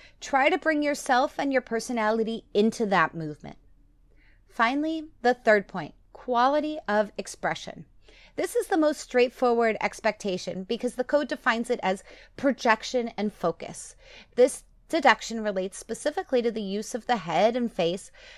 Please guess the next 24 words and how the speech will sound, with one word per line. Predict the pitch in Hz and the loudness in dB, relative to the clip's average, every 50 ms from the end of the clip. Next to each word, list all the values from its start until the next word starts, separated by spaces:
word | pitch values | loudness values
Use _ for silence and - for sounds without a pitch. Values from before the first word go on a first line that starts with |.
| - - _ | -20 -20 _
Sometimes | - - 277 294 330 359 359 330 - | -2 -2 0 0 2 0 -2 0 -2
the | 294 | -2
gymnast | 240 - 247 240 240 233 - - | -2 0 -2 -2 -2 -6 -6 -6
will | 240 240 | -4 -2
look | 233 254 - - | -2 -2 0 2
down | - 240 240 247 240 226 | 2 4 4 2 2 -2
the | 208 202 | -4 -4
entire | 208 208 - - - 240 220 233 233 233 | -6 -8 -8 -4 0 2 2 2 2 0
time | - - 247 240 233 226 214 | -2 -4 -4 -4 -4 -2 -4
in | 196 | -4
a | 190 | -4
routine, | 175 190 214 - - 294 233 - 147 170 - - - - - - - - | -4 -6 -6 -6 -8 -8 -8 -8 -10 -14 -16 -20 -20 -20 -20 -14 -6 -2
and | 226 247 | 0 0
this | 269 269 - | 0 0 0
would | 320 277 240 | -4 -4 -2
be | 254 233 | -2 -4
an | 233 | -4
example | 220 196 - 220 208 202 196 220 214 | -4 -4 -4 -4 -4 -4 -2 -2 -2
where | 202 196 190 | 0 0 0
you | 190 208 208 | 0 -2 -2
might | 202 190 - - | -2 -4 -6 -6
take | - 214 202 - | -6 -6 -4 -4
a | 202 | -6
full | - - - 226 208 196 196 202 196 | -8 -4 0 2 2 4 2 2 0